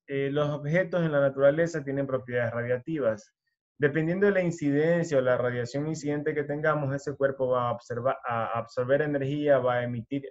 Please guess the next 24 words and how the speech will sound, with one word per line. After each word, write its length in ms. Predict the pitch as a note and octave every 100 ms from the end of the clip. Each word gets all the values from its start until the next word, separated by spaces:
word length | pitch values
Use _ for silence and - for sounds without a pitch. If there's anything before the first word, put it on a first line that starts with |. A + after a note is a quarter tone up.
| -
va 180 | B2+ B2
a 20 |
reflejar 640 | A#2+ - A2+ G#2 B2+ C#3+
energía 520 | C#3+ C#3 C#3 D3+ C#3+ B2
o 60 | A#2
va 140 | A#2+
a 60 | B2
transmitir 520 | - A#2 A2+ G#2+ C#3+
energía. 440 | C3+ A2 G#2 G#2 - _ _ _ _ _ _ _ _ _ _ _ _ _ _ _ _ _ _ _ _
Entonces, 420 | D3 E3 F3+ G3+
estas 240 | F#3+ F3 G3
propiedades 400 | F#3 D#3 E3+ E3+
radiativas 580 | E3 C#3 C3 E3+ D#3
describen 460 | C3+ B2 D3 D3+ C#3
cuánta 300 | D3+ D#3 E3
energía 340 | D3 C3+ D3+
radiante 480 | C#3+ C3 C3+ D3 D3
interactúa 640 | C#3+ B2+ A#2 - - C#3 C3+
con 140 | C3
la 100 | A#2+
superficie 580 | A#2 G#2+ G#2 C3+ C3+ B2
de 60 |
un 100 | A2+
material. 420 | A2+ G#2 G2+ F2